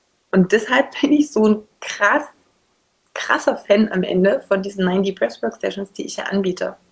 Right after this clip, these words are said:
Guck dir das wirklich an. Wie gesagt, mit einer Session von zwei Stunden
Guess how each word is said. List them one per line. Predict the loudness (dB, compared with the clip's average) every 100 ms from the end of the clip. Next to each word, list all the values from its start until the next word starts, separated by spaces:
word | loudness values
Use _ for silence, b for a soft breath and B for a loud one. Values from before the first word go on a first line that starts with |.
| _ _ _ _ _ _ _ _ _ _ _ _ _ _ _ _ _ _
Guck | 2 2 4
dir | 4 2
das | 0 2
wirklich | 2 2 -4 0
an. | 2 4 2 -4 -4
Wie | 2
gesagt, | 4 4 0 -8
mit | -6
einer | -4 -2
Session | 0 -2 -2 -4
von | -4 -4
zwei | -2 -2
Stunden | 0 0 0 0 -2